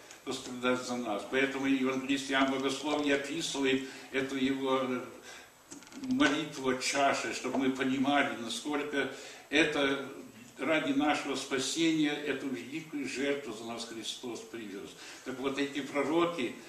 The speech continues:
ветхозаветные, они, м, были Богом просвещённые, чтобы у-, предсказывали они именно, чтобы народ потом поверил.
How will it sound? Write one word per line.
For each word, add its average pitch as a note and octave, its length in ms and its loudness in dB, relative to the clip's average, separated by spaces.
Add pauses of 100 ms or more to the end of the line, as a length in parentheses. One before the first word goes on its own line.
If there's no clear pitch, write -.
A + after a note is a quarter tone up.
(120)
ветхозаветные, B2+ 1000 0 (360)
они, C3 300 4
м, B2+ 380 2 (400)
были D3 280 2
Богом C#3 600 2 (400)
просвещённые, C3 1120 2
чтобы C3 480 -2 (300)
у-, D#3 100 -4 (200)
предсказывали E3 840 6
они D3 360 2
именно, D3+ 420 2
чтобы D3 340 -4
народ D3 440 0
потом C#3 320 -2
поверил. C3+ 560 0